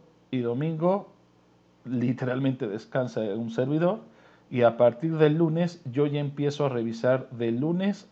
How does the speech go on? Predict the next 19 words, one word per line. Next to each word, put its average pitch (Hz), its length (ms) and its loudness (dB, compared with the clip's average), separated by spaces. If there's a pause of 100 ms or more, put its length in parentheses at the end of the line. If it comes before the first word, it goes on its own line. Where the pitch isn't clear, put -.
hasta 117 480 -2
el 110 140 0
día 139 420 4 (500)
martes 190 960 -2 (760)
de 113 220 0
enero, 165 460 0
que 120 160 -2
es 117 80 -8
cinco, 156 420 -8 (200)
tengo 139 460 -2
dos 160 460 0
semanas 131 560 -4
aproximadamente 120 1000 -6
y 107 260 -4
algunos 113 420 -8
tres 117 220 -6
días 131 320 -4
por 107 160 -8
ahí, 147 340 -6